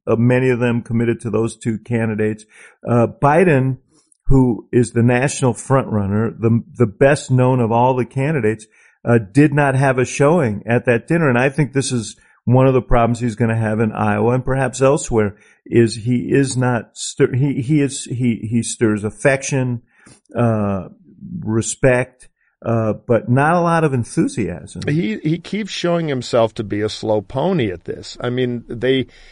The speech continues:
Speaker 2: they're a front runner in decline and trouble. So what they desperately need is a moment to take charge of the race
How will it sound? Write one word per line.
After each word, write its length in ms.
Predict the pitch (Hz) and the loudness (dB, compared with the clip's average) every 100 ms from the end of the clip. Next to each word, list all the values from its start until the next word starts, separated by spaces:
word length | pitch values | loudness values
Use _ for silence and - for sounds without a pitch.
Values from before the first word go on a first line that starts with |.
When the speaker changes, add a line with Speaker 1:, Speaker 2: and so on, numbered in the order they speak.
| _ - | _ -4
Speaker 2:
they're 200 | 127 123 | 2 2
a 60 | 113 | 2
front 280 | 147 196 | 0 0
runner 280 | 214 165 151 | 0 0 0
in 80 | 135 | 0
decline 460 | 113 - 120 117 117 | -2 -4 -4 -2 -2
and 140 | 117 | -4
trouble. 480 | 110 98 85 76 - _ _ _ | -4 -6 -6 -14 -20 _ _ _
So 200 | - 127 | -4 0
what 140 | 123 117 | 0 0
they 120 | 123 | -4
desperately 640 | 104 180 196 - 131 127 | 0 0 -2 -6 -6 -4
need 220 | 123 123 | -2 0
is 140 | 117 104 | -2 -2
a 60 | |
moment 360 | 110 113 113 104 | -2 0 0 -4
to 80 | 107 | -6
take 260 | - 107 | -4 -4
charge 460 | - 127 113 113 107 | -2 0 2 2 -2
of 80 | 98 | -8
the 80 | 95 | -8
race 560 | 95 87 - - 117 | -8 -8 -14 -18 -20